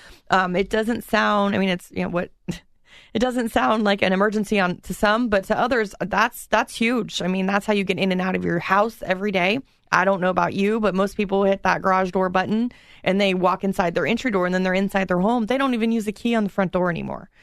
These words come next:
Um, so things like that, you, where do you keep your garbage can? And then all of a sudden it's garbage day and your garage door won't open. So how are you gonna get it out? Are you gonna wheel it through your house?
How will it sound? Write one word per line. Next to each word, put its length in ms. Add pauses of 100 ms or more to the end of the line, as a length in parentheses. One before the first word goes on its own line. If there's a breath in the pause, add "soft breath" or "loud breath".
(320 soft breath)
Um, 240
so 240
things 300
like 180
that, 240
you, 120
where 220
do 60
you 60
keep 160
your 80
garbage 400
can? 260
And 140
then 80
all 60
of 40
a 60
sudden 180
it's 120
garbage 380
day 360
and 180
your 100
garage 220
door 140
won't 160
open. 320
So 200
how 120
are 60
you 40
gonna 160
get 160
it 80
out? 300 (240 soft breath)
Are 80
you 60
gonna 140
wheel 200
it 120
through 200
your 160
house? 580